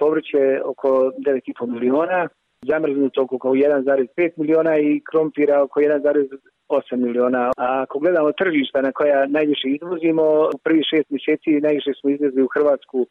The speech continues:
četiri zarez četiri miliona, u Švajcarsku tri miliona maraka, u Njemačku dva zarez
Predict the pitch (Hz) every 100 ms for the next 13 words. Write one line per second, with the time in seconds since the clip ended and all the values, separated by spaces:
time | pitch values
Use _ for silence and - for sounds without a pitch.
0 | _ _ - 139 139 127 131 131 135 123
1 | - 165 - 165 156 160 165 165 156 156
2 | 147 - 147 - 139 - - 120 - 165
3 | 170 160 156 160 160 156 151 151 _ _
4 | 180 156 151 147 - 147 143 143 143 151
5 | 143 - 139 135 123 131 127